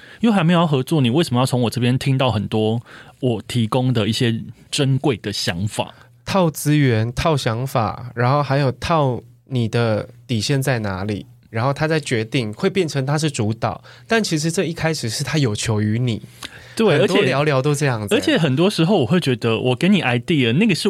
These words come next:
Speaker 1: 我的 idea，是公司付钱给我，我要想的 idea，你怎么可以从我这边还没有要合作，你就可以先偷走一些？而且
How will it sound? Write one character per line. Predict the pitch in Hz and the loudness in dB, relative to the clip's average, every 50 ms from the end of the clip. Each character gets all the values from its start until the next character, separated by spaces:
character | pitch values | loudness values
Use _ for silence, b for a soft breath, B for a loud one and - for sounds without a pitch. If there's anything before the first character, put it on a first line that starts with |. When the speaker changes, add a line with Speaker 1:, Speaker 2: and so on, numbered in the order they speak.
| - - | -2 -2
Speaker 1:
我 | - 143 110 95 - | -4 -4 -4 -6 -8
的 | - 98 | -8 -6
idea， | 101 110 - - 139 139 127 117 | -4 -4 -4 -2 0 0 0 2
是 | 143 156 | 0 0
公 | 143 - 165 165 170 | 0 0 0 0 0
司 | 165 - 165 160 | 0 0 -2 -2
付 | - - 165 139 | 0 0 0 0
钱 | 131 - 127 107 117 | 0 0 -2 -2 -2
给 | 110 - 107 110 | -2 -2 0 2
我， | 120 123 113 104 | 2 2 2 0
我 | 82 117 120 | 0 2 2
要 | 135 151 | 2 2
想 | 139 - 107 98 | 0 -2 -4 -4
的 | 101 | -4
idea， | 101 104 107 107 - 127 120 113 | -4 -4 -2 -2 0 0 0 0
你 | 117 143 | 0 0
怎 | 143 127 | 0 -2
么 | 107 107 104 | -2 -4 -4
可 | - - 117 107 113 | -4 -2 -2 0 0
以 | 120 113 | 0 -2
从 | - - - 117 | -2 -2 -2 -2
我 | 117 107 | -2 -2
这 | - - 110 | -4 -6 -4
边 | - 113 113 110 117 113 - B B B B | -2 -2 0 0 -2 -2 -6 B B B B
还 | B - 147 | B 0 2
没 | 156 180 | 2 2
有 | 165 | 2
要 | 151 165 | 2 2
合 | 143 143 120 123 | 0 0 -2 -2
作， | - - 147 120 | 0 0 -2 0
你 | 104 | 0
就 | 107 143 | -2 -2
可 | 139 - 131 | -2 -2 -2
以 | 107 | -4
先 | 107 - 131 120 120 | -2 -2 0 -2 -2
偷 | 120 - - 127 123 127 | -2 -2 -2 -2 0 0
走 | - 123 - - | 0 -2 -2 -2
一 | 123 | -2
些？ | 123 - 127 120 123 | -2 0 0 2 2
而 | 135 | 2
且 | 131 - 139 117 104 | 2 0 0 -2 -4